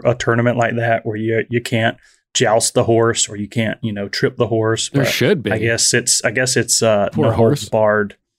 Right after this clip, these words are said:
Speaker 1: like, backyard, uh,
Speaker 2: Yeah,
Speaker 1: backyard
Speaker 2: backyard
Speaker 1: brawling.
Speaker 2: wrestling.
Speaker 1: There's no rules in the,
Speaker 2: <laughs>
Speaker 1: uh, Westerosi tournaments. It's just whatever goes.
Speaker 2: Crazy, too, how Daemon doesn't have a face shield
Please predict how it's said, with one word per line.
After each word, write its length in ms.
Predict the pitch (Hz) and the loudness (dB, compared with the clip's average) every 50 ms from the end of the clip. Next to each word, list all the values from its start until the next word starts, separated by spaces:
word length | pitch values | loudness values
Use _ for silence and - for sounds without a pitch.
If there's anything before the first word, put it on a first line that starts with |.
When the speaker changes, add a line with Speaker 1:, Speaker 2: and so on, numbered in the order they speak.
| _ _ _ _ _ _ _ | _ _ _ _ _ _ _
Speaker 1:
like, 160 | - 113 107 | -6 -4 -2
backyard, 560 | 101 120 113 - - - 120 117 113 113 104 - - | 0 0 0 0 0 0 2 2 2 0 -2 0 2
uh, 320 | 110 110 104 101 95 98 - _ _ _ _ _ _ | 2 4 4 2 0 -4 -8 _ _ _ _ _ _
Speaker 2:
Yeah, 120 | - 135 135 | 0 0 0
Speaker 1:
backyard 260 | 139 - 127 117 110 | 0 0 0 0 0
Speaker 2:
backyard 80 | 147 - 123 113 110 107 | 2 2 2 4 4 4
Speaker 1:
brawling. 140 | 107 104 104 | 2 2 0
Speaker 2:
wrestling. 300 | 104 - - - - - | -2 -4 -8 -6 -2 0
Speaker 1:
There's 200 | 120 123 123 107 120 | 2 2 2 2 2
no 160 | 120 123 127 | 4 4 6
rules 440 | 123 120 123 120 120 113 110 - - | 6 6 6 6 6 4 4 2 0
in 280 | - 120 113 113 113 107 | 0 0 0 0 2 2
the, 300 | 113 113 113 113 113 110 | 2 2 4 4 4 4
Speaker 2:
<laughs> 60 | 107 | 2
Speaker 1:
uh, 340 | 107 107 104 101 98 98 98 - | 2 2 2 0 0 -2 -2 -2
Westerosi 800 | - 131 - - - 110 113 113 117 113 - 120 110 107 101 - _ | 0 0 0 -2 -2 0 0 2 2 2 0 0 -2 -4 -6 -8 _
tournaments. 540 | - - 113 110 107 104 - - - - - | -4 -2 -2 0 0 -2 -4 -4 -6 -8 -8
It's 140 | - 101 - | -8 -8 -6
just 340 | - - 101 101 - - - _ _ | -4 -4 -4 -4 -6 -8 -10 _ _
whatever 360 | 117 104 113 110 110 104 107 | -4 0 0 0 0 0 -2
goes. 380 | 101 104 92 95 104 107 - - _ _ - - | -2 -2 -2 -2 -2 -4 -6 -8 _ _ -14 -8
Speaker 2:
Crazy, 480 | - - 170 165 180 185 160 139 117 | -2 2 4 4 4 4 4 2 2
too, 220 | 113 - 151 143 131 | 2 4 4 4 4
how 260 | 117 135 123 113 110 | 4 2 2 0 0
Daemon 720 | 104 98 98 113 120 135 135 131 117 110 107 101 101 104 110 - | -2 -2 -2 0 2 4 4 4 4 2 2 2 0 -2 -4 -4
doesn't 220 | 139 139 139 156 147 | -2 0 2 4 4
have 140 | 135 127 | 4 2
a 100 | 117 107 | 0 -2
face 440 | 95 - - - - 127 139 156 151 | -4 -6 -8 -4 -2 0 0 0 0
shield 520 | - - - - 104 95 90 82 82 82 | -2 -4 -4 -4 -6 -6 -6 -8 -12 -16